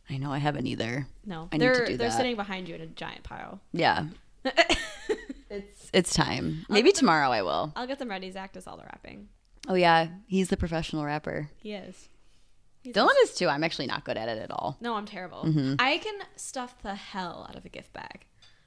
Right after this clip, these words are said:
Speaker 2: But
Speaker 1: Yeah.
Speaker 2: wrapping is a whole nother thing. I'm terrible at it.
Speaker 1: It's weird because I feel like they're perfectionist about it too.
Speaker 2: Yeah.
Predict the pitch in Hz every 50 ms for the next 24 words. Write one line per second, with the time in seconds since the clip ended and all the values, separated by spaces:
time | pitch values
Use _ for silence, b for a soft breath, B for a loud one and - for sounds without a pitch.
0 | b - 185 226 269 311 330 320 285 214 185 156 147 143 185 196 208 311 320 339
1 | 339 - - - - - _ _ - - 240 233 226 214 214 202 202 202 196 226
2 | 220 214 208 196 190 190 175 175 175 - - - 156 - - 247 240 233 - -
3 | 226 285 - 233 220 226 247 262 208 185 - - 131 - - 254 - - 190 202
4 | 208 226 233 262 247 208 208 - - 202 208 - 185 175 - 165 151 - 185 208
5 | - - - 131 120 - - - - - - - - - - - - 160 151 -
6 | - - 151 147 196 180 170 170 170 180